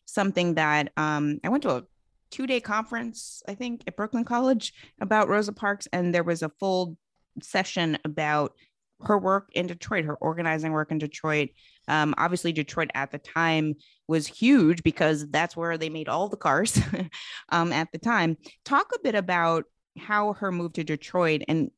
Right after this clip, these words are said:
and even her work continuing with the N double A C P. You know, I think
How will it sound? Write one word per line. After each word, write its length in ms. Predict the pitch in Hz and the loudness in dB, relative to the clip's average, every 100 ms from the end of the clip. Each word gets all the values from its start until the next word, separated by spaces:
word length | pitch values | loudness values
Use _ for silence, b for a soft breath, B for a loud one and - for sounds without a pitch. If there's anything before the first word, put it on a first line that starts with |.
| - | -4
and 160 | 196 - | -2 0
even 260 | 254 339 | 0 2
her 160 | 294 208 | 2 0
work 360 | 175 160 - b b _ | 0 -4 -6 b b _
continuing 880 | - 175 - 202 196 175 156 151 143 - | -4 -2 0 2 4 4 4 4 2 0
with 160 | 165 | -2
the 140 | 156 - | -2 0
N 120 | 165 | 2
double 220 | 160 156 151 | 2 2 0
A 100 | 147 | 0
C 220 | - 151 | -4 -10
P. 540 | - 175 165 147 147 B B B B - | -6 -2 2 4 2 B B B B 0
You 100 | 196 | 4
know, 160 | 170 | 4
I 100 | - | 2
think 320 | 196 285 349 | 2 2 2